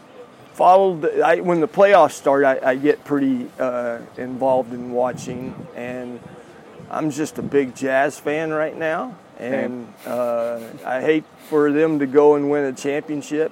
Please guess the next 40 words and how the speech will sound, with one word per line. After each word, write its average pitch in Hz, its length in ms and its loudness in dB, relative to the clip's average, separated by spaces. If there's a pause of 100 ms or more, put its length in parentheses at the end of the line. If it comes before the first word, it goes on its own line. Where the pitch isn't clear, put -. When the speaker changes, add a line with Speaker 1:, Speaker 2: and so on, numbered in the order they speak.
(120)
Speaker 1:
Uh, 117 420 -4
I 110 100 -8
think 127 360 -10
they, 127 240 -6
they 120 260 -10
definitely 123 480 -10
have 123 200 -6
the - 60 -12
parts. 123 480 -6
The, 113 120 -14
you 120 100 -14
know, 120 220 -12
the 113 120 -18 (120)
defense, 131 760 -8
uh, 120 400 -12 (100)
Donovan 120 500 -10
Mitchell 123 540 -8 (200)
is, - 220 -20 (120)
uh, 120 400 -10
insane. 127 640 -10 (720)
Um, 67 520 -8 (880)
but 127 120 -2
I, 156 140 6
I, 156 320 4
I, 143 260 2 (840)
when 147 240 -4
we 147 120 4
start, 170 460 4
when 156 140 2
they 156 140 4
started 180 380 4
the 151 80 0
playoffs, 143 540 4
I 123 140 4
had 135 240 -2
Philly 160 420 2
from 135 300 -2
the 131 120 -6
East 131 420 -4
and 117 340 -10